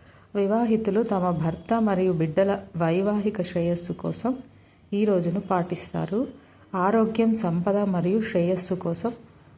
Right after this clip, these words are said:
పురుషులు మత్స్య ద్వాదశిని పాటిస్తారు. మత్స్య ద్వాదశి రోజున భక్తులు రాత్రి మేల్కొని వేద మంత్రాలు జపిస్తారు.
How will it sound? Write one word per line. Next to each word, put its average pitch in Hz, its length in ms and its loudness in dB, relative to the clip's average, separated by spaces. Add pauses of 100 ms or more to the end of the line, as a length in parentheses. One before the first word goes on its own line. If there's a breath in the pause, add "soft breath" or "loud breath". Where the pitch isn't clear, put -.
(120)
పురుషులు 220 340 0
మత్స్య 190 380 -2
ద్వాదశిని 175 560 -2
పాటిస్తారు. 170 800 -2 (680 loud breath)
మత్స్య 190 340 0
ద్వాదశి 180 540 0
రోజున 170 360 0
భక్తులు 196 500 0
రాత్రి 180 420 0
మేల్కొని 185 640 0 (640)
వేద 185 280 2
మంత్రాలు 190 520 2
జపిస్తారు. 175 800 -2